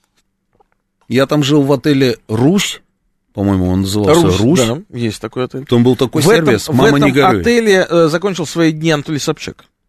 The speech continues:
Speaker 1: А, ага. Это
Speaker 2: Тем
Speaker 1: вот на
Speaker 2: самым
Speaker 1: лифте, да, вот это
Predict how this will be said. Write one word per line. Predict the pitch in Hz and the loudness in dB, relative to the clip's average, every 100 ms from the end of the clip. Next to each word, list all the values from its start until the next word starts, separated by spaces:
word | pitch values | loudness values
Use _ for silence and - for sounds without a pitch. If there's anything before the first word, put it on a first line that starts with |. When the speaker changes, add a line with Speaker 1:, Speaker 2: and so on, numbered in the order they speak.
| _ _ _ _ _ _ _ | _ _ _ _ _ _ _
Speaker 1:
А, | 101 98 80 73 _ | -4 -4 -4 -10 _
ага. | 85 85 - - - - | -14 -12 -14 -18 -18 -16
Это | 95 | 0
Speaker 2:
Тем | 180 175 | 2 4
Speaker 1:
вот | |
на | 147 | 4
Speaker 2:
самым | 226 180 | 4 2
Speaker 1:
лифте, | 190 123 | 0 2
да, | 160 | 2
вот | |
это | 180 | 4